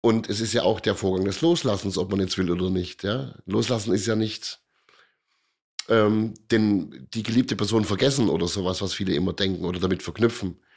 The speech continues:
Na, jedenfalls ging's auch am Ende darum, dass sie jetzt drei Monate danach, äh, sich bei mir dann gemeldet hat und gesagt hat, jetzt hat's Klick gemacht. Und jetzt hat sie alles bestätigt, was ich ihr gesagt habe.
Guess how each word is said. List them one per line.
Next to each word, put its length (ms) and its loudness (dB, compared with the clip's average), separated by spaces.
Na, 60 6
jedenfalls 580 4
ging's 240 2
auch 240 2
am 180 4
Ende 280 2
darum, 600 2
dass 180 0
sie 80 4
jetzt 300 2
drei 120 6
Monate 460 6
danach, 500 0
äh, 100 6
sich 300 -2
bei 100 2
mir 140 6
dann 180 2
gemeldet 420 4
hat 120 0
und 140 0
gesagt 320 -4
hat, 280 -4
jetzt 540 -6
hat's 320 -6
Klick 340 -6
gemacht. 560 -8
Und 180 4
jetzt 200 4
hat 120 2
sie 140 0
alles 260 2
bestätigt, 440 2
was 140 0
ich 80 -6
ihr 120 2
gesagt 420 -2
habe. 360 -4